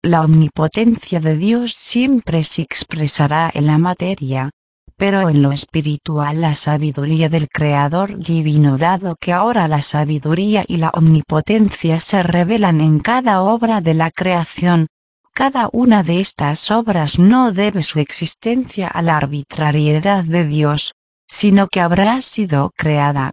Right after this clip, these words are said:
con un propósito y significado específico. Todo corresponderá a un sentido sabio y, por lo tanto,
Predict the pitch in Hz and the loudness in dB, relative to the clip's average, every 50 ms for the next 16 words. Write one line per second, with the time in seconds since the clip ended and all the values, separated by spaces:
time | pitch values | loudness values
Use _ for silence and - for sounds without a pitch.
0 | _ - - 175 190 208 240 247 247 226 - - - 226 220 - - - 208 220 | _ -6 0 2 4 6 8 8 6 6 4 0 -2 -2 -2 -4 -2 -2 -2 0
1 | - - 233 - - 170 160 143 - - 151 143 - 156 147 - - 156 147 139 | 0 -2 -4 -2 -2 0 0 0 0 -2 -2 -2 0 -2 -2 -2 -2 -6 -6 -4
2 | - - 190 185 156 143 139 139 139 143 - - 170 165 - - - 175 165 - | -2 -2 -2 0 0 0 -2 -2 0 -2 -4 -4 -4 -6 -6 -6 -8 -8 -8 -8
3 | - 233 233 226 - - 170 147 139 139 - _ _ _ _ _ _ _ _ _ | -6 -6 -6 -6 -6 -6 -6 -4 -4 -6 -10 _ _ _ _ _ _ _ _ _
4 | _ _ _ _ _ _ _ - 254 254 247 247 262 254 _ - - 208 190 180 | _ _ _ _ _ _ _ -4 -2 -2 -2 -2 -6 -10 _ -4 -2 0 0 0
5 | 175 160 - - - 156 156 151 143 139 143 143 143 160 175 175 170 - - 156 | 0 -2 -2 -2 0 2 2 2 2 2 0 0 2 0 0 0 -2 -2 -2 0
6 | 156 170 190 226 240 - - - 156 156 147 - - 196 208 - 170 165 - - | 0 2 2 2 2 2 0 -2 0 -2 -2 -2 -2 -2 0 0 0 -2 -2 -2
7 | - 202 214 190 180 175 180 - - 196 - _ _ _ _ _ _ _ - - | -2 -4 -4 -2 -2 -2 -2 -2 -4 -6 -6 _ _ _ _ _ _ _ -4 -2
8 | 208 202 190 196 180 165 - - - 196 190 170 156 135 - 135 127 131 | -2 0 0 0 -2 -2 -2 0 0 2 2 2 0 -2 -4 -6 -6 -6